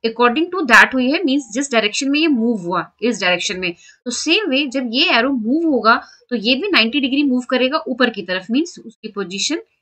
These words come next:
यहाँ होगी, ठीक है, this side, करेक्ट है, ये मूव करेगा ना, ये नाइंटी डिग्री।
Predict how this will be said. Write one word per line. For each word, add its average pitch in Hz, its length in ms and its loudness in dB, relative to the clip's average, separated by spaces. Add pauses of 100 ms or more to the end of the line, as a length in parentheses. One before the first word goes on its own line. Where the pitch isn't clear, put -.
(200)
यहाँ 180 280 2
होगी, 170 320 -4 (1040)
ठीक 392 80 0
है, - 80 -6 (480)
this 185 140 -4 (160)
side, 156 280 -4
करेक्ट 285 280 0
है, 440 80 -6 (480)
ये 240 260 0
मूव 247 240 2
करेगा 233 280 2
ना, 453 80 -2 (400)
ये 160 80 2 (160)
नाइंटी 196 300 0
डिग्री। 170 260 -2